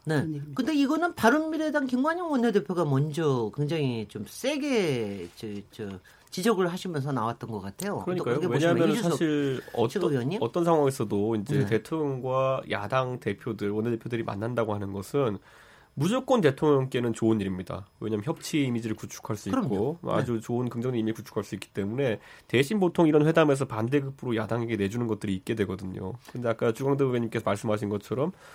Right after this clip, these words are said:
Speaker 3: 그런 부분을, 특히 우리 김관영 원내대표 같은 경우에는 갈 때 뭐 노란 봉투를 전달해드리고 왔다. 그리고 나중에 대통령께서 그걸 읽어보셨다.
Speaker 1: 음흠.
Speaker 3: 이런 기사까지 이제 청와대 쪽에서 적극적으로 내면서 사실상
Speaker 1: 네.
Speaker 3: 아까 말했던 협치의 이미지는 받을 만큼 다 받았거든요.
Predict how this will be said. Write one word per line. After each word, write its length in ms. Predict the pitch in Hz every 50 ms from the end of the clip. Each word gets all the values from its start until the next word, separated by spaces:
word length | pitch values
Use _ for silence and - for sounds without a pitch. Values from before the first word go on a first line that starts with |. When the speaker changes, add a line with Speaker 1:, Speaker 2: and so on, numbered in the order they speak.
| - - _
Speaker 3:
그런 200 | - 160 180 175
부분을, 280 | 170 151 139 120 113 113
특히 240 | - 202 - - 208
우리 80 | 196 190
김관영 420 | - - 139 147 185 196 202 190
원내대표 360 | 185 175 170 165 156 - 156
같은 240 | 135 131 135 - 135
경우에는 500 | 123 123 117 113 113 117 135 165 202 208 -
갈 220 | - - 120 -
때 100 | - 151
뭐 120 | 143 131 110
노란 340 | 110 110 127 151 175 190 185
봉투를 320 | 180 175 170 - 170 147
전달해드리고 640 | 139 123 110 110 123 107 110 107 107 104 98 101
왔다. 380 | 104 107 - - - 104 107 - _ _ _ _ _ _ _ _ -
그리고 180 | - 151 156
나중에 360 | 135 117 117 120 147 156 156 143
대통령께서 480 | 135 120 - - 147 135 127 135 123
그걸 120 | 127 131 113
읽어보셨다. 840 | 113 131 165 190 196 170 170 135 127 110 - - - 107 98 95 - 156
Speaker 1:
음흠. 320 | 156 135 131 117 110 127
Speaker 3:
이런 240 | 151 139 165 190 185
기사까지 480 | - 160 147 165 160 - 160 147 147 143
이제 160 | 131 120 123
청와대 300 | 117 - 156 147 139 131
쪽에서 260 | - 131 120 117 110
적극적으로 440 | - 117 117 - - - 123 117 110
내면서 520 | 101 104 104 120 123 120 110 104 101 98
사실상 480 | 110 - 139 135 160 147 127 131 123 113
Speaker 1:
네. 60 | - - - - - - - _
Speaker 3:
아까 200 | - - - -
말했던 180 | 131 123 123 123
협치의 400 | - 226 226 - - - 247 196
이미지는 460 | 170 170 160 156 160 170 175 170 170 - - - - - -
받을 260 | - 131 151 185 202
만큼 200 | 208 208 226 214
다 100 | - -
받았거든요. 680 | - 135 139 156 160 - 143 131 120 107 107 143 185 240